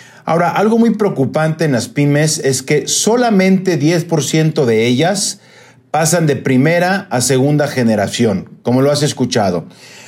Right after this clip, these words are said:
El promedio de vida de una empresa nueva en México son cerca de dos punto cinco años, nada más. Imagínate todas aquellas empresas pymes que se forman año con año en nuestro país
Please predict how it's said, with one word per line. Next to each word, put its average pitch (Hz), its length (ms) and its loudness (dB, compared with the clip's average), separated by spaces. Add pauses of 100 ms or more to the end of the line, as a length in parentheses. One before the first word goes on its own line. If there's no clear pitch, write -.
(160)
El 139 200 -2
promedio 208 480 2
de 180 140 2
vida 175 340 2
de 156 100 0
una 165 120 2
empresa 143 420 0
nueva 135 320 2
en 113 140 2
México 147 640 -2
son 151 300 -2
cerca 151 360 0
de 120 140 0
dos 156 400 0
punto 147 400 0
cinco 135 480 0
años, 113 460 0 (160)
nada 170 480 2
más. 135 460 0 (500)
Imagínate 196 680 2
todas 196 500 0
aquellas 165 480 0
empresas 143 600 0
pymes 151 400 0
que 135 80 -2
se 104 120 -2
forman 143 540 -2
año 156 320 0
con 135 180 2
año 135 200 0
en 131 60 2
nuestro 110 340 -2
país 123 540 0